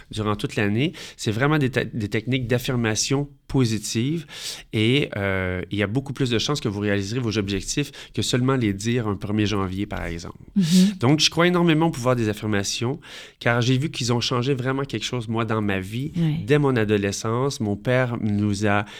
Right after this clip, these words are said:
Speaker 1: m-, m'a inculqué ça durant, euh, les compétitions de danse, même si j'y croyais pas spécialement, mais il m'a inculqué ça, et, euh, durant le covid, ça m'a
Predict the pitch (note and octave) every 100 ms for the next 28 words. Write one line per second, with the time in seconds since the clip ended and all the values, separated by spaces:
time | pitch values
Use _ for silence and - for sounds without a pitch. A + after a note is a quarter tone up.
0 | - - G2+ G2+ G#2 G2+ A2 B2+ B2+ -
1 | A2+ - A#2+ A2+ G2+ F#2+ F#2+ F#2+ - F2+
2 | F2+ G#2+ G2+ G2 - G#2+ G2 G2+ A#2 C#3+
3 | - - - - - G#2 A2+ C#3+ D3+ C3
4 | A2 G#2 A2 G#2+ G#2 G#2 C3 C#3 - -
5 | - A2 - A2 G2+ G#2+ B2+ - - G2
6 | G2 G2+ G#2+ B2+ B2+ A#2 A2 - A#2 C#3
7 | - - - - - G#2+ C3 C#3 - G2+
8 | G2 F#2 F2 F2+ G#2+ A2+ A2 G2+ - C3+
9 | A2+ B2 A2 - G#2 G2+ G2 G#2